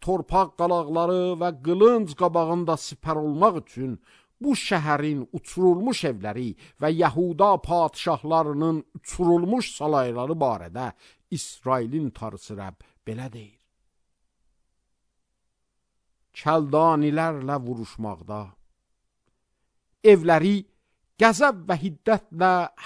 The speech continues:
həlak etdiyim insanların cəsədləri ilə dolacaq. Bu insanların etdikləri bütün pisliklərə görə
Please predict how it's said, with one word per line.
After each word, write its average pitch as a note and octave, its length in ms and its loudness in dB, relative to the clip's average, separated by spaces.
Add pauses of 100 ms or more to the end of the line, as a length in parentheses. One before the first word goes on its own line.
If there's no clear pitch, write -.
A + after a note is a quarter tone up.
həlak F#3 420 0
etdiyim A#3 500 -4
insanların E3 760 -2
cəsədləri B2+ 800 -6
ilə A#2+ 240 -12
dolacaq. A#2 520 -14 (2750)
Bu A3+ 140 0
insanların D3+ 960 0 (100)
etdikləri D3+ 960 -4
bütün D#3+ 500 0
pisliklərə C#3 920 -6
görə G#2+ 300 -10